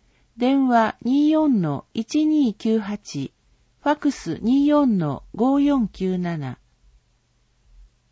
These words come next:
言葉の相談。五月十七日金曜、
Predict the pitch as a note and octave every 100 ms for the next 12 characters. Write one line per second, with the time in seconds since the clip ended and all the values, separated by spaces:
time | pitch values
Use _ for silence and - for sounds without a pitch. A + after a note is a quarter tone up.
0 | _ _ - A#3+ D4+ D#4 D#4 D4 D4 -
1 | C4 B3 A3+ A3 G#3+ G3 - _ _ _
2 | _ _ _ _ - D4 D4+ C#4+ G3+ F3+
3 | B3 C4+ - - B3+ B3+ - A#3+ - -
4 | B3+ B3+ B3 G3 D3+ -